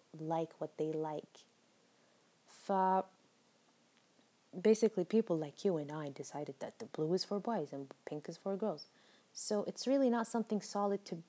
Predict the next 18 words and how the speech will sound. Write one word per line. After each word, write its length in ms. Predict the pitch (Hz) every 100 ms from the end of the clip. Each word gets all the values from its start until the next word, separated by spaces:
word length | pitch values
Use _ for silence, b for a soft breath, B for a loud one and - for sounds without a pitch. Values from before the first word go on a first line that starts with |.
| -
build 280 | 185 185 175
your 240 | 175 180 185
whole 260 | 160 175 170
perception 640 | - 170 190 190 - - -
on. 220 | - - - b b b b _ - 196
فدايمًا 420 | 175 214 233 202 -
أنصح 420 | 185 - 170 -
expand 720 | - - - - 170 160 156
your 160 | 147 147 143
mind، 340 | 143 147 -
expand 480 | - - - 147 147
your 240 | 151 151
mind، 140 | 147 143
expand 420 | - - - 143 151
your 200 | 151 156
mind. 220 | 160 - b b b
هذا 180 | 185 202
التفكير 640 | 202 175 - - 175 180